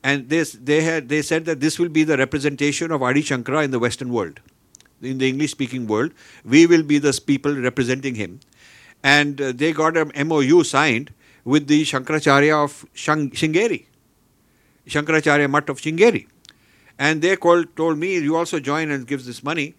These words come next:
I said, "Have you read, uh, what the guy is writing, this guy who, who's going to control the chair, this Professor Sheldon Pollock?" And nobody even had any idea. They just thought, "He's some nice-looking guy.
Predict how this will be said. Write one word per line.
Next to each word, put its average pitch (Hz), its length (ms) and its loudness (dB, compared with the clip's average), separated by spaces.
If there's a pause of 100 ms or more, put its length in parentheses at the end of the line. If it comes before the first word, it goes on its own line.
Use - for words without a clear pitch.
(280)
I 135 120 0
said, 156 120 0
"Have 143 160 0
you 135 140 0
read, 160 320 0
uh, 110 300 -10
what 131 260 -2
the 131 100 -4
guy 117 220 0
is 113 180 0
writing, 123 380 0
this 110 220 -4
guy 117 240 2
who, 113 360 -4
who's 113 200 -4
going 113 180 -4
to 110 60 -8
control 110 320 -6
the 107 120 -6
chair, 175 320 -4 (180)
this 113 200 -14
Professor 110 760 -6 (300)
Sheldon 120 400 -2
Pollock?" 190 400 -4 (400)
And 117 140 -6
nobody 139 300 0
even 127 460 -6
had 113 260 -12 (340)
any 170 200 -2
idea. 196 360 -4 (340)
They 160 140 -2
just 185 160 -2
thought, 160 200 0
"He's 156 140 -6
some 143 160 -10
nice-looking 139 540 -6
guy. 139 400 -2